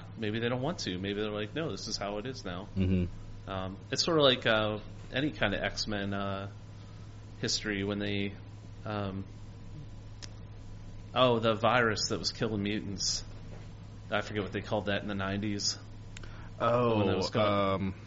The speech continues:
Speaker 1: that went on forever.
Speaker 2: Yeah.
Speaker 1: I forget what that was.
Speaker 2: I, I know what you're ta-, I can't think of it now, but
Speaker 1: But
Speaker 2: I
Speaker 1: they're
Speaker 2: know.
Speaker 1: like, that, that storyline was, like, w-, lasted for, like, ten or fifteen years,
Speaker 2: <laughs>
Speaker 1: I feel like.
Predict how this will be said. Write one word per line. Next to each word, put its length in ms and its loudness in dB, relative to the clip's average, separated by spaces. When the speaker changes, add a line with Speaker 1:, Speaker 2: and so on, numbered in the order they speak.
Speaker 1:
that 180 0
went 160 4
on 180 2
forever. 640 -2
Speaker 2:
Yeah. 320 2
Speaker 1:
I 60 2
forget 200 -4
what 120 -4
that 140 0
was. 260 2
Speaker 2:
I, 160 4
I 40 4
know 180 4
what 100 4
you're 160 2
ta-, 60 0
I 60 4
can't 280 0
think 180 -2
of 100 -6
it 120 -2
now, 160 2
but 140 -2
Speaker 1:
But 100 0
Speaker 2:
I 40 0
Speaker 1:
they're 80 2
Speaker 2:
know. 80 2
Speaker 1:
like, 220 -6
that, 280 4
that 180 -2
storyline 680 4
was, 200 2
like, 260 0
w-, 200 -8
lasted 360 0
for, 120 -4
like, 160 2
ten 180 2
or 80 2
fifteen 480 -2
years, 500 -2
Speaker 2:
<laughs> 440 6
Speaker 1:
I 80 2
feel 200 4
like. 280 2